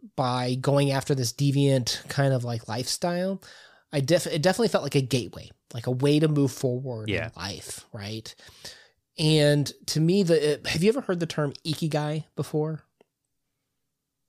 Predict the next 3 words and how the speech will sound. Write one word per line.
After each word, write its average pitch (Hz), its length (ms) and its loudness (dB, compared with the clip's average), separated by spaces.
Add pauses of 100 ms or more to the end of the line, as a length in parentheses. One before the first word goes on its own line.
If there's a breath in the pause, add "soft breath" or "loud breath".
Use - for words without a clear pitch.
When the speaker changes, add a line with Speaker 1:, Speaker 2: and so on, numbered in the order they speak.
(220)
Speaker 2:
No. 92 1040 -8
<laughs> - 40 -10 (880 loud breath)
Speaker 1:
It, 165 180 0